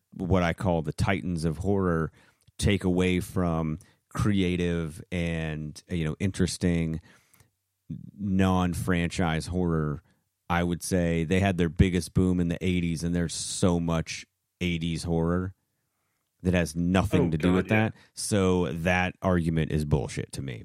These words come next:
Speaker 1: but that's neither here nor there, because you know that I am probably one of the biggest Friday the Thirteenth fanboys around. Uh,
Speaker 2: No.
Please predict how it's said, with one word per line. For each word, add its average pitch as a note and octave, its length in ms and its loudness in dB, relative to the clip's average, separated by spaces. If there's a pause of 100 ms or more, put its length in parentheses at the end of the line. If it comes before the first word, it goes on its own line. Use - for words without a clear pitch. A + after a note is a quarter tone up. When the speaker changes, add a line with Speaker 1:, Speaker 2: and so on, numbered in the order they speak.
Speaker 1:
but F2 280 2
that's D2+ 260 -4
neither D#2 400 0
here C2+ 220 -4
nor C2+ 180 -6
there, C2 280 -6 (580)
because D#2+ 720 -2 (280)
you G3 460 4
know F2 800 4 (640)
that G2+ 260 -4
I B2 340 4
am G#2 400 2
probably F#2 1120 2 (1040)
one A2+ 380 8
of G#2+ 200 4
the G#2 140 6
biggest F#2+ 460 4
Friday F2+ 400 2
the D#2+ 120 -4
Thirteenth E2 580 -2
fanboys D#2+ 920 0 (140)
around. D2+ 640 -2 (1600)
Uh, D#2+ 640 -4
Speaker 2:
No. A2+ 800 -2